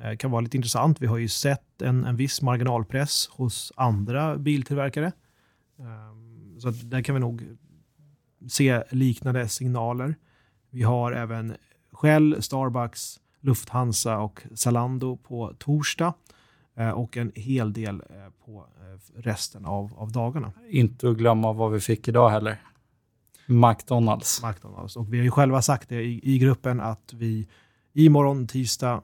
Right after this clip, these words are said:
Speaker 1: eh, går och tar en lunch på McDonalds och går igenom, eh, siffrorna, eh, i, i lugn och ro. Så att vi får ta lite bolagsspecifik lunch, eh, stundtals.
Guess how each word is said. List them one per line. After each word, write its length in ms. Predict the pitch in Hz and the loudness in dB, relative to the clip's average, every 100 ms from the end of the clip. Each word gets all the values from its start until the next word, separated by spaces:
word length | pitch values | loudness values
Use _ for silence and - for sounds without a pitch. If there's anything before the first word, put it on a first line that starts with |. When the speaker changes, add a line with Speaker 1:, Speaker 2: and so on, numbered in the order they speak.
| _ | _
Speaker 1:
eh, 440 | 110 107 98 76 | -6 -4 -6 -8
går 260 | 104 113 104 | -12 -6 -6
och 80 | 107 | -4
tar 200 | 120 107 | -2 -2
en 200 | 107 113 | -2 0
lunch 320 | 131 120 - | 2 2 -2
på 60 | 113 | -6
McDonalds 560 | 101 117 110 101 98 | -6 -4 -2 -4 -6
och 160 | 110 - | -12 -14
går 240 | 120 120 | -4 -2
igenom, 460 | 117 131 113 98 101 - - | 2 2 2 0 -2 -6 -10
eh, 120 | 95 | -4
siffrorna, 500 | 98 117 - 110 92 - _ | -2 -4 -6 -8 -8 -8 _
eh, 300 | 110 104 98 | -20 -20 -18
i, 140 | 113 104 113 | -16 -10 -4
i 40 | |
lugn 300 | 110 104 107 | -2 -2 -4
och 80 | 104 | -8
ro. 140 | 110 _ _ - - _ | -12 _ _ -20 -20 _
Så 120 | - | 0
att 140 | 139 139 | 0 2
vi 160 | 147 | 0
får 300 | 151 165 160 147 | 2 2 0 -2
ta 120 | 156 | 2
lite 200 | 160 156 | 4 4
bolagsspecifik 960 | 143 151 147 - - - 135 123 151 131 | 2 2 0 -2 -10 -4 -2 2 2 4
lunch, 420 | 147 160 156 - 127 | 6 6 4 -4 -8
eh, 240 | 123 120 | -4 -4
stundtals. 640 | - 139 113 151 165 - | 0 2 4 4 2 -2